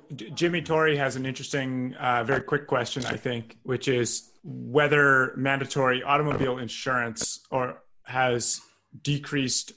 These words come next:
accidents significantly, or what effect it has. How, like, how, how, sort of, what's the empirical record on these,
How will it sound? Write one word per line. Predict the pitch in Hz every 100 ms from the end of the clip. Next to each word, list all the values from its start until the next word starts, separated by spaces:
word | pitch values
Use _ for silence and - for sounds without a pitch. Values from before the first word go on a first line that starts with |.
| _
accidents | 139 135 - 131 117
significantly, | - 123 123 120 123 123 - 117
or | 123
what | 123 131
effect | 120 135 120 127
it | 113
has. | 117 110 107 - - - _
How, | - 139 -
like, | 139 123
how, | 135 - -
how, | 135 143 151 - -
sort | 151 135
of, | 135
what's | 156
the | 160 147
empirical | 123 - 135 135 123
record | 123 120 120 110 -
on | 120 117 113 113 - _ _ -
these, | 127 120 113 - -